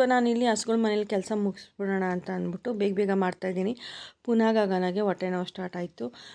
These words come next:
So ಹಸ್ಬೆಂಡ್ ಎತ್ಕೊಂಡು "ನೀನು ಬೇಗ ಕೆಲಸ ಮಾಡಿಬಿಟ್ಟು ಪ್ರೈವೇಟ್ ಹಾಸ್ಪಿಟ್ಲ್ ಕರ್ಕೊಂಡು ಹೋಗ್ಬಿಡು, ಯಾಕಂದರೆ ಗೌರ್ಮೆಂಟ್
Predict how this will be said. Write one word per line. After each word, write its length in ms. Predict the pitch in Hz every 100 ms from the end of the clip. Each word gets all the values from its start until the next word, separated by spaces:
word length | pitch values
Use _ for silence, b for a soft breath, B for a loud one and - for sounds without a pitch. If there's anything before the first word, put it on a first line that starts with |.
| B
So 120 | 220 202
ಹಸ್ಬೆಂಡ್ 340 | 185 196 202
ಎತ್ಕೊಂಡು 280 | 196 196 196
"ನೀನು 120 | 190
ಬೇಗ 160 | 185 190
ಕೆಲಸ 300 | 196 175 190
ಮಾಡಿಬಿಟ್ಟು 440 | 185 170 175 240
ಪ್ರೈವೇಟ್ 340 | 214 185 180 185
ಹಾಸ್ಪಿಟ್ಲ್ 360 | 180 185 180
ಕರ್ಕೊಂಡು 360 | 175 175 175 170
ಹೋಗ್ಬಿಡು, 260 | 165 165
ಯಾಕಂದರೆ 260 | 170 180 185
ಗೌರ್ಮೆಂಟ್ 480 | 175 170 185 190